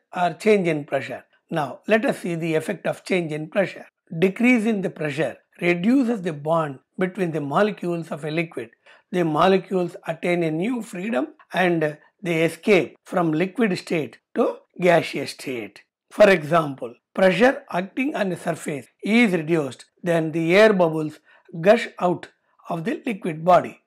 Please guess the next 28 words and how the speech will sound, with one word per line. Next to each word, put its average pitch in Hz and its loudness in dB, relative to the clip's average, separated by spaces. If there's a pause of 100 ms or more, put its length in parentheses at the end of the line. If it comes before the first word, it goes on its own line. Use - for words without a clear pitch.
(260)
As 196 6
you 180 2
can 165 -4
see, 151 -4 (300)
when 180 -2 (160)
pressure 180 -2
is 185 -2
reduced, 165 -2 (240)
you 175 -2
can 175 2
see 226 0
the 190 -2
hidden 196 0
bubbles 151 -6 (340)
gushing 202 2
out 165 -2
of 147 -4
the 220 -4
liquid. 233 -6 (360)
Now, 131 -8 (160)
the 165 -10
problem 175 0
is, 147 -6 (280)
what 180 2
is 208 -2
the 185 -4
practical 185 -4
application 165 -8